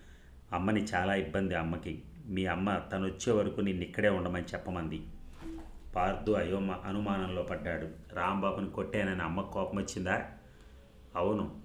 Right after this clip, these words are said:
అసలే కోపంగా ఉంది. నువ్వు చెప్పిన మాట వినకుండా నాతో ఇప్పుడు వచ్చేస్తే ఇంకా కోపం వచ్చేస్తుంది." "అయితే ఇక్కడే ఉంటాలే" అని పైకన్నా ఆ కళ్ళల్లో తడి, దిగులు కనిపిస్తూనే ఉన్నాయి. "నేను అప్పుడప్పుడు వచ్చి చూసి వెళ్తూ ఉంటాగా," సత్యం కొడుక్కి ధైర్యం చెప్పాడు.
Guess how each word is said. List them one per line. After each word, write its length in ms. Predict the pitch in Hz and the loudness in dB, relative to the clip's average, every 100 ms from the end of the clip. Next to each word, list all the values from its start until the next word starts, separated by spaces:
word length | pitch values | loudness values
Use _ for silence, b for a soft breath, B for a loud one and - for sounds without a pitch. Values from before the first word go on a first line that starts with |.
| 90 | -6
అసలే 320 | 90 104 101 | -2 2 2
కోపంగా 480 | 101 95 101 92 90 | 2 2 2 2 0
ఉంది. 360 | 80 80 80 - | 0 -2 -6 -2
నువ్వు 220 | 98 - | -4 0
చెప్పిన 220 | 104 117 113 | -2 0 2
మాట 240 | 107 101 | 2 2
వినకుండా 440 | 92 90 101 95 | 0 -2 -2 0
నాతో 300 | 90 90 90 | 2 0 2
ఇప్పుడు 300 | 107 101 107 | 0 2 0
వచ్చేస్తే 440 | 98 - 107 - 110 | -2 2 0 2 -2
ఇంకా 260 | 90 104 | 0 2
కోపం 360 | 104 95 - 98 | 2 2 0 -2
వచ్చేస్తుంది." 640 | - 101 - 90 76 - - - B B B - - | -2 -4 -4 -8 -8 -10 -14 -18 B B B -20 -4
"అయితే 280 | 87 87 104 | 0 0 2
ఇక్కడే 380 | 92 - 101 101 | 0 0 2 2
ఉంటాలే" 560 | 92 - 92 82 78 - - - | 0 0 0 0 -4 -8 -18 -8
అని 120 | 95 90 | -4 -2
పైకన్నా 560 | 85 92 98 92 90 | 0 0 0 -4 -2
ఆ 140 | 87 82 | 0 -2
కళ్ళల్లో 640 | - 90 95 95 87 87 | -2 -2 0 2 0 0
తడి, 260 | 90 90 101 | -2 0 0
దిగులు 380 | 82 92 95 95 | 0 -2 2 2
కనిపిస్తూనే 600 | 92 87 80 - - 87 | 0 -4 -4 -6 -6 -4
ఉన్నాయి. 340 | 80 80 78 - - B B B B - | -4 -4 -6 -10 -18 B B B B -2
"నేను 180 | 101 92 | 2 2
అప్పుడప్పుడు 480 | - 110 107 107 107 | 2 2 2 4 4
వచ్చి 220 | 104 - - | 4 -2 -4
చూసి 200 | 117 - | -4 0
వెళ్తూ 240 | 98 82 95 | -2 0 -4
ఉంటాగా," 440 | 82 92 107 - - - | 0 0 0 -2 -8 -14
సత్యం 400 | - - - 95 | -4 -2 0 -4
కొడుక్కి 380 | - 95 90 87 | -2 -2 -2 -2
ధైర్యం 340 | 82 85 92 | 0 0 -2
చెప్పాడు. 480 | 82 90 - 76 | -2 -6 -4 -4